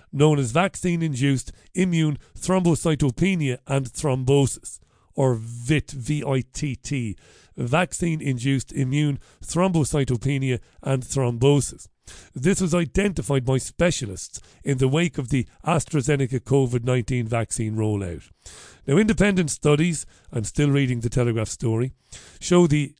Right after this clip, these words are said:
AstraZeneca vaccine was incredibly eff-, effective in tackling the pandemic, saving more than six million lives globally in the first year of the rollout. Last year, the World Health Organization said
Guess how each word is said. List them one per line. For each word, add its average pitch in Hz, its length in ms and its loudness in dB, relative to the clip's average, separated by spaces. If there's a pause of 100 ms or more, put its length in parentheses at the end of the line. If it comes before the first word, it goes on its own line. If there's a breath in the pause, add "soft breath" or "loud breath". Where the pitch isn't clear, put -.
AstraZeneca 170 640 2
vaccine 131 460 -2
was 127 160 -2
incredibly 156 560 0
eff-, 135 140 -2 (120)
effective 127 560 -2 (280 soft breath)
in 131 160 -2
tackling 139 420 0
the 120 80 -4
pandemic, 123 540 0 (240 soft breath)
saving 147 360 0
more 143 260 2 (180 soft breath)
than 127 260 -4
six 170 300 -2
million 147 320 0
lives 131 260 -2
globally 127 480 0 (180 soft breath)
in 135 140 -4
the 127 80 0
first 139 380 0
year 123 280 0
of 110 340 -4
the 123 80 2
rollout. 117 580 0 (360 loud breath)
Last 165 380 2
year, 170 160 2
the 135 80 -4
World 143 240 4
Health 143 240 0
Organization 131 720 0
said 143 280 -2